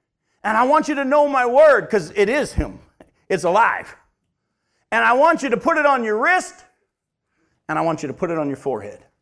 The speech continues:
I want it to become everything you are, your right hand, your forehead, and I'm gonna put my name on you,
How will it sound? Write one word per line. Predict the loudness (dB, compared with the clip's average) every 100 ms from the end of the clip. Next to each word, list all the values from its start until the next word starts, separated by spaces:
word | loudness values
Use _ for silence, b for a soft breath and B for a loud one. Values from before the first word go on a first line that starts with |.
| _ _ _ _ _ _ _
I | -8 -6
want | -4 -4
it | -4 -8
to |
become | -8 -8 -6 -6 -4 -6 -8 B B _
everything | -8 -6 -6 -8 -8 -8 -8 -10 -10
you | -6 -4
are, | -4 -6 -8
your | -10 -10
right | -4 -4 -4
hand, | -8 -8 -8 -8 -10 -14 _ _ _ _ _ -20
your | -20
forehead, | -6 0 2 2 2 0 -2 -10 _ _ _ _ _ _ _ _ _ _ _ _
and | -10
I'm | -6 -4
gonna | -4 -6
put | -8
my | -8 -8
name | -10 -10 -10
on | -12
you, | -18